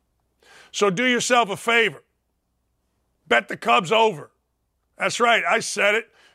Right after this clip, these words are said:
Bet the Cubs over on wins this year. That may be my only baseball bet all year. Season,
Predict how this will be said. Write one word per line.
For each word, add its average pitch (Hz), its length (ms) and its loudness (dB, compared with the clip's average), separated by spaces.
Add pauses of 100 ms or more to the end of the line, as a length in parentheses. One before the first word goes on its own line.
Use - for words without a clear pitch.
(100)
Bet 254 220 -4
the 240 80 -8
Cubs 233 360 0 (120)
over 254 480 2
on 226 280 2
wins 226 360 -2
this 226 300 -2
year. 208 360 -2 (560)
That 277 220 0
may 247 160 2
be 240 220 -2
my 226 260 2
only 247 360 0
baseball 220 580 0
bet 226 360 -2
all 214 280 4
year. 208 340 -4 (1080)
Season, 302 760 0